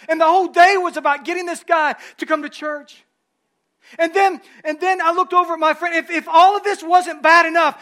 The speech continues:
I looked over at my friend at fifteen minutes into the message, he was giving it this. I mean, drooling and everything.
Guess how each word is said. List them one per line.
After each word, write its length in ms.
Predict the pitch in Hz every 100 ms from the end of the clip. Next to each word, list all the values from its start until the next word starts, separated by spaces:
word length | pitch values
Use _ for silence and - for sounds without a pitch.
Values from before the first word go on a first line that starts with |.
| -
I 120 | 277 320
looked 180 | 339
over 300 | 339 330 302
at 120 | 294 302
my 140 | 262
friend 300 | 262 294 262
at 160 | 226 -
fifteen 420 | 320 320 302 294
minutes 260 | 294 294
into 140 | 285 262
the 60 |
message, 340 | 302 294 254 208
he 80 | 240
was 140 | 196
giving 160 | 254 226
it 100 | 233
this. 300 | 233 151 _ _ _ _ _ _ _ _ _ _ _ _ _ _ _ _ _ _ _
I 140 | - 370
mean, 240 | 359 320
drooling 400 | 214 349 381 381
and 100 | 349
everything. 560 | 339 311 - 240 185